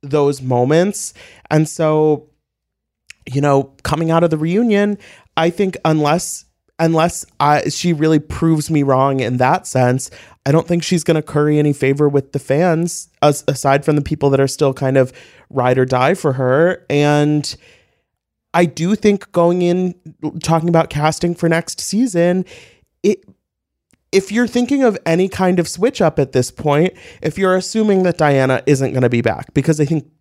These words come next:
you know, that's kind of just, that looks like the way the cookie is crumbling,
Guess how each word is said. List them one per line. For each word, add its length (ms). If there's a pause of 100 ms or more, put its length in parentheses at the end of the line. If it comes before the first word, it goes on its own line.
you 120
know, 80 (100)
that's 240
kind 220
of 100
just, 240 (240)
that 160 (140)
looks 320
like 180
the 80
way 140
the 80
cookie 300
is 120
crumbling, 540